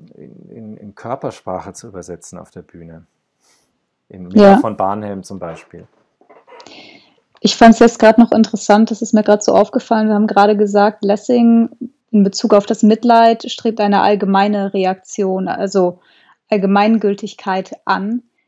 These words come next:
Speaker 2: während, ähm, Mendelssohn für die Bewunderung ja genau dasselbe argumentiert in diesem Brief. Also er sagt, ähm, dass auch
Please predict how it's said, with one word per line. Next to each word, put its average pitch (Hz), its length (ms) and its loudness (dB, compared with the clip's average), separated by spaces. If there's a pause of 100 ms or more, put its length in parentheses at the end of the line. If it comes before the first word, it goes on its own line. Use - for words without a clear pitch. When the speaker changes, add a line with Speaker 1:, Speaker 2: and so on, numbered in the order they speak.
(260)
Speaker 2:
während, 196 920 -4
ähm, 190 720 -4 (1160)
Mendelssohn 240 880 2
für - 160 -6
die 190 80 -2
Bewunderung 208 560 -2
ja 208 140 0
genau 196 220 -2
dasselbe 196 440 -2
argumentiert 185 720 -6
in 196 100 -4
diesem 185 300 -6
Brief. 202 340 -6
Also 185 440 -4
er 196 180 -2
sagt, 190 460 -4
ähm, 190 420 -6 (500)
dass 214 160 -4
auch - 280 -6